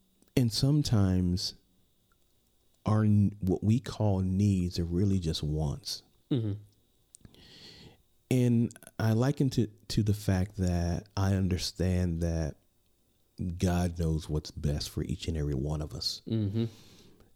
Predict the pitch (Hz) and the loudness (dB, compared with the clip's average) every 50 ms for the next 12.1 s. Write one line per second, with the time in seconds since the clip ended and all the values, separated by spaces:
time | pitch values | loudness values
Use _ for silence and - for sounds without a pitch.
0 | _ _ _ - 113 113 120 117 120 113 107 107 104 104 101 98 95 98 98 95 | _ _ _ 4 4 6 6 4 4 4 4 4 4 4 6 4 4 4 2 2
1 | 87 - - - 98 90 85 85 82 - - - - 87 85 82 78 71 62 58 | 0 0 0 0 0 0 0 0 -2 -4 -4 -2 -2 0 0 0 0 -2 -4 -6
2 | - _ _ - 98 98 98 98 101 101 98 98 95 98 95 90 - - 117 95 | -8 _ _ 0 2 4 4 4 4 4 4 4 2 2 2 2 2 2 2 2
3 | - - 98 95 98 101 - - - - _ - 95 101 - - 98 101 104 - | 2 2 2 2 2 0 -2 -6 -14 -12 _ -6 -6 -6 -4 -2 -2 -2 0 2
4 | 214 233 233 - - 127 127 131 143 147 _ - - _ _ _ _ _ _ - | 2 2 2 0 0 0 0 0 0 -4 _ -18 -20 _ _ _ _ _ _ 2
5 | 98 107 113 120 107 107 - - 120 127 139 131 - 117 107 107 104 101 107 104 | 2 4 4 4 2 2 2 2 2 2 0 0 2 2 4 4 4 4 4 4
6 | 104 107 107 110 107 113 110 110 104 - 104 98 98 95 104 101 101 107 120 131 | 6 6 4 4 4 2 2 0 0 0 -2 0 0 2 2 4 4 6 6 6
7 | 135 135 120 110 101 95 98 101 - - 90 101 101 98 92 - - - - 131 | 4 4 4 4 4 2 0 -2 -4 -2 2 2 2 2 2 -2 -8 -10 -10 -4
8 | 98 101 101 92 98 104 104 107 110 95 87 90 85 95 104 107 - 80 87 98 | 0 0 2 4 4 4 4 2 2 0 0 0 0 2 2 2 0 0 0 0
9 | 101 92 82 80 82 - - - 131 120 113 107 104 104 104 - - - 107 101 | 0 0 0 -2 -4 -6 -4 -2 -2 0 0 -2 -4 -6 -8 -12 -4 0 2 2
10 | 98 95 98 - 113 104 101 - - - 98 85 82 95 101 90 - - - _ | 4 2 2 2 2 2 2 0 0 0 0 0 0 -2 -2 -4 -4 -6 -10 _
11 | - 101 95 107 98 95 98 92 90 85 - - 110 101 92 85 80 82 82 80 | -2 -2 2 2 2 2 2 2 0 0 0 0 0 2 0 0 0 0 0 -2
12 | 78 - | -2 -4